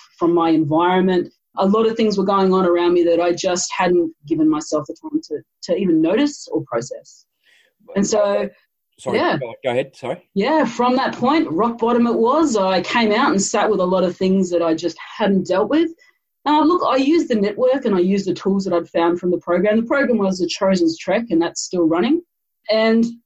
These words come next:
Speaker 1: I ended up coming back to this program, uh, with a new sense of self. Look,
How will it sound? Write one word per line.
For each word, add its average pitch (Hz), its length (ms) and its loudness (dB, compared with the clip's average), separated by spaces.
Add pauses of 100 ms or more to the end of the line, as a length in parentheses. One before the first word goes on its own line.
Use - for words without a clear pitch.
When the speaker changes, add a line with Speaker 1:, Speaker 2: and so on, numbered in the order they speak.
(220)
Speaker 1:
I 247 60 0
ended 440 240 2
up - 100 -4
coming 262 260 2
back 208 180 -4
to 240 100 -6
this 190 140 -2
program, 175 800 0 (120)
uh, 151 240 -2
with 165 440 0
a 156 160 0
new 185 200 2
sense 196 320 -2
of 147 80 -8
self. 226 360 -2 (520)
Look, 330 260 -2